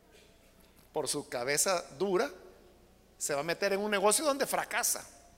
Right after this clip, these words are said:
Y cuando fracasa viene corriendo a la iglesia a decir: "Hermanos, por favor, préstenme dinero, porque si no, mi imagen va a quedar mal delante de los que le debo". Y él es el que se había metido en el lío, ¿no?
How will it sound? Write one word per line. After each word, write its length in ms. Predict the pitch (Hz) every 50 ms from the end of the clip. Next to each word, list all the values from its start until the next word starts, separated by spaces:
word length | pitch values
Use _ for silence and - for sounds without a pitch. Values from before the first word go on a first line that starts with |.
| - - - - -
Y 60 | -
cuando 240 | - 185 190 190 170
fracasa 480 | - - - - 196 190 180 190 254
viene 240 | 285 311 302 311 302
corriendo 460 | - 285 262 269 277 269 254 262 247
a 20 | 226
la 100 | 214 202
iglesia 420 | 185 208 240 254 254 247 202 - - - - -
a 80 | - 220
decir: 220 | 214 202 254 240
"Hermanos, 560 | - 233 233 233 269 320 381 392 359 285 -
por 160 | - 254 233
favor, 260 | - 247 269 294 285 294
préstenme 440 | 285 269 254 - 254 254 247 233
dinero, 380 | 214 220 214 226 285 330 320 -
porque 280 | - 240 226 - 226 180
si 140 | 214 214
no, 180 | 202 254 285 269 - - - - - - - - - - - - - - - - - - -
mi 180 | 202 220 233
imagen 580 | 226 233 240 277 285 285 - - - 233 220 208
va 80 | 247 240
a 40 | 233
quedar 320 | - 226 220 226 226 214
mal 460 | 220 226 247 277 320 320 302 285 240
delante 360 | 254 233 220 214 214 208 214 208
de 80 | 196
los 200 | 190 196 185 -
que 100 | - 185
le 140 | 175 170 165
debo". 340 | 196 277 403 453 403 - - - - - - - - - - - - - - - - - - - - -
Y 200 | 135 131 147 208
él 140 | 254 254
es 100 | 190 -
el 80 | 185 156
que 80 | 165 151
se 120 | - 143
había 180 | 135 147 139 131
metido 480 | 131 127 - - 139 139 131 117 - - - - - - - - - - - - - - - - - - - - - - - - - - - - - - -
en 120 | 131 131 135
el 100 | 120 127
lío, 280 | 180 240 262 117 -
¿no? 80 | 76